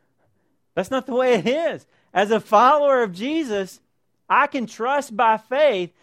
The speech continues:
that no matter what my circumstances are,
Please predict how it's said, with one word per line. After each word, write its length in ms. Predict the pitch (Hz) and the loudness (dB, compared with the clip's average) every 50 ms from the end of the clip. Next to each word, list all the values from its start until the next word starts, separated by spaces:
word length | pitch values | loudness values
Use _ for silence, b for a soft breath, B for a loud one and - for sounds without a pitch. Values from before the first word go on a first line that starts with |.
| b b | b b
that 160 | - 190 196 | -6 -6 -4
no 120 | 208 226 233 | -2 -4 -4
matter 340 | 233 226 220 208 190 185 175 | -4 -2 -4 -2 -2 -4 -4
what 420 | 170 180 196 226 254 277 269 - | -2 -2 0 0 0 -2 -4 -6
my 320 | 220 220 226 233 247 269 | -8 -6 -4 -4 -4 -4
circumstances 1080 | 262 - - 247 247 254 254 _ 269 254 226 - - 240 240 240 233 233 254 247 208 185 | -6 -8 -8 -4 -4 -4 -4 _ -8 -8 -8 -10 -10 -10 -8 -8 -12 -12 -14 -16 -8 -4
are, 320 | 185 156 143 139 143 151 | -4 -2 0 -2 -2 -4